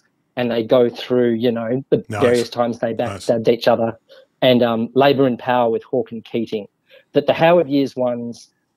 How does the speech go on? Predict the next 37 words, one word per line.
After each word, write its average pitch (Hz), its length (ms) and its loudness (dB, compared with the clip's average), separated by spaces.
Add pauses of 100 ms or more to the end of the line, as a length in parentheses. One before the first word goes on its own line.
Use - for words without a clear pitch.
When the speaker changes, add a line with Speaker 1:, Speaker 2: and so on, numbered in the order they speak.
(200)
Speaker 1:
wasn't 127 380 4
as 117 120 2
exciting, 123 420 0
so 117 120 -6
there's 113 100 -2
less 123 180 -10
backstabbing. 117 540 -4
And 123 80 -4
I 131 80 0
understand 139 460 0
there's 117 160 0
a, 120 180 -2
there's 113 240 0
a, 117 180 -4
um, 117 240 -10 (260)
new 131 240 6
one 120 200 2
on 117 140 0
the 113 80 -4
recent 117 500 -6
Liberal 120 360 -4
years 113 240 -2
coming 110 340 -6
out, 107 260 -6
so 110 260 0
I'll 107 140 -2
be 113 80 0
keeping 120 300 0
my 113 120 -6
eye 127 40 -12
out - 180 -16
for 123 60 -2
that. 127 320 -6 (420)
Speaker 2:
Um, 135 300 -2 (360)
and 127 200 -6
finally, 143 560 0
Mojo. 127 640 -2